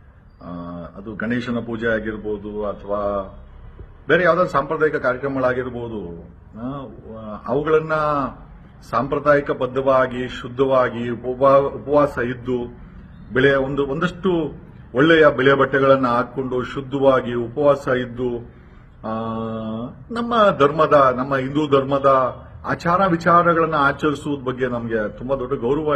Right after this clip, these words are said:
ಇದೆ. ಒಳ್ಳೆ ಹಲ್ಕಟ್ಟು ಕೋತಿಗಳ ತರ, ಆ,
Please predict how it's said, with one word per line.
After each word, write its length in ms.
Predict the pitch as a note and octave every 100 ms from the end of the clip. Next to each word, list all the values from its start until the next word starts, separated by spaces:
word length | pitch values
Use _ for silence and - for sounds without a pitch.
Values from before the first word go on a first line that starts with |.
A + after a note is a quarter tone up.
| A#2+
ಇದೆ. 400 | G2+ F2+ D#2+ - - - - - - - - B2
ಒಳ್ಳೆ 440 | C#3+ D3 C3 A#2
ಹಲ್ಕಟ್ಟು 380 | C3 C#3+ E3 -
ಕೋತಿಗಳ 460 | - D#3+ E3+ D#3+ D3+
ತರ, 220 | - C3+
ಆ, 1300 | A#2 F2+ F#2+ - - - - - - - - G#2+